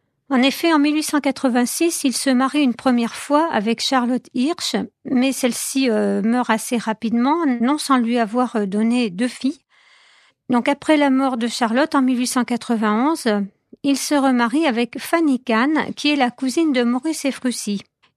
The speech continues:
Et celui-ci était propriétaire d'une superbe villa à Beaulieu-sur-Mer, sur la Côte d'Azur, ce qui va, euh, sans doute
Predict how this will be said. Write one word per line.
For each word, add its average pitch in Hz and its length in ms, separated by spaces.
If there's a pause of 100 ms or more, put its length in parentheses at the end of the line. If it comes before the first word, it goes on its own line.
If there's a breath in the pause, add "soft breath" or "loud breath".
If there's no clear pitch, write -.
Et 247 60
celui-ci 285 540
était 277 200
propriétaire 247 720
d'une 254 160
superbe 247 500
villa 240 460
à 247 140
Beaulieu-sur-Mer, 247 880
sur 220 180
la 214 140
Côte 240 240
d'Azur, 226 480 (440)
ce - 200
qui 247 260
va, 269 380
euh, 196 400
sans 240 220
doute 233 320